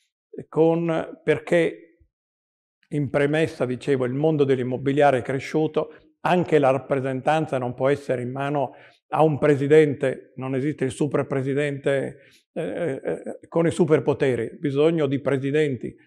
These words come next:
possibilmente giovani, ma capaci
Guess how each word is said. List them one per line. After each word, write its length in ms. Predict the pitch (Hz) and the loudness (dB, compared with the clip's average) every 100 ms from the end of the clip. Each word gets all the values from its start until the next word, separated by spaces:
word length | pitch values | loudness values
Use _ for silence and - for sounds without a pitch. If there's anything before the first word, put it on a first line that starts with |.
| _ _ _ _ | _ _ _ _
possibilmente 680 | 160 - 151 147 180 156 | -4 0 0 2 2 2
giovani, 560 | 139 165 143 139 180 220 - _ _ - | 6 8 8 4 -2 -6 -12 _ _ -8
ma 180 | 120 127 | -6 -2
capaci 680 | 127 135 123 117 - 185 | -2 2 0 0 -8 -10